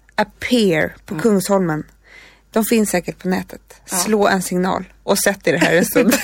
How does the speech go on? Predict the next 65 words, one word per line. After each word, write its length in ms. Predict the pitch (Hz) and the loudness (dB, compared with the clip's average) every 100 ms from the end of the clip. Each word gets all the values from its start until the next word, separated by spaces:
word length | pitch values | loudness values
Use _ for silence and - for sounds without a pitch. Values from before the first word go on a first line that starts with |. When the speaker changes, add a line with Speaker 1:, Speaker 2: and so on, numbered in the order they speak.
| 302 | -4
Speaker 2:
<laughs> 160 | - - | -2 2
Speaker 1:
Hyr 240 | 277 220 | 2 4
in 240 | 233 226 | 4 4
er. 160 | 165 165 - | 4 2 -2
Speaker 2:
Vi 280 | 226 240 277 | 0 2 2
kanske 320 | 220 185 196 | 2 0 -2
är 200 | - 170 | -2 -2
här. 280 | 170 - - _ | -2 -4 -8 _
Speaker 1:
Ja. 180 | 240 - - - | 0 0 -4 0
Speaker 2:
Ja. 240 | 190 - - | 0 0 0
Speaker 1:
Det 80 | 269 | 2
är 140 | 311 | 4
inte 200 | 285 220 | 2 0
fredag 320 | - 214 185 | 2 2 0
för 120 | 185 | 0
oss, 240 | 202 302 - | 0 0 -2
det 60 | 226 | 0
är 40 | |
bara 300 | 196 190 - - | 4 4 2 0
onsdag. 500 | 202 190 185 - 277 - - - | 0 2 2 2 0 0 -14 -6
Speaker 2:
Mm. 380 | 208 190 202 254 - | -2 -2 -2 -4 -4
Speaker 1:
Nu, 320 | 214 208 196 190 | 0 2 2 2
då 120 | 196 | 2
när 80 | 185 | 2
vi 60 | |
spelar 240 | 185 190 175 | 0 0 0
in 100 | 165 | 2
det. 120 | 180 - | 0 2
Men 200 | 220 208 | 2 4
jag 140 | 196 | 4
längtar 340 | 226 196 196 | 2 0 -4
så 140 | 196 196 | -10 -12
till 120 | - | -16
fredag. 300 | 196 - 214 - _ - - _ | -14 -14 -16 -20 _ -20 -20 _
Speaker 2:
Men 100 | 285 | 0
jag 60 | 294 | 2
längtar 280 | 302 - - | 2 0 -2
också, 240 | 294 - 247 | -4 -2 0
eller 120 | 269 | 2
jag 60 | |
vet 100 | 285 | 0
inte 140 | 320 254 | -2 2
vad 100 | 254 | 2
jag 80 | 240 | 4
längtar 260 | 240 247 | 2 0
efter. 140 | 240 208 | 0 0
Jag 60 | |
längtar 240 | 240 277 208 | 2 0 0
efter 260 | 190 - | -2 -4
någon 120 | 202 190 | -6 -4
form 380 | 190 180 175 | 0 0 2
av, 220 | 165 165 156 - - - _ _ | 0 0 -4 -14 -20 -20 _ _
alltså, 320 | 233 247 240 - | -4 0 0 0
antingen 540 | 262 254 294 269 269 | 0 0 0 2 2
så 100 | 247 | 0
vill, 220 | 208 196 - | 0 0 0
jag 160 | 247 247 | 2 4
är 100 | 226 | 2
helt 380 | 190 180 160 - | 2 0 0 -2
slut. 260 | 156 - | -6 -4
Jag 80 | 226 | 0
vaknade 300 | 233 226 190 | 0 2 -2
i 40 | |
morse 280 | 180 160 - | -2 -4 -6
med, 340 | 156 151 147 | -2 -2 -2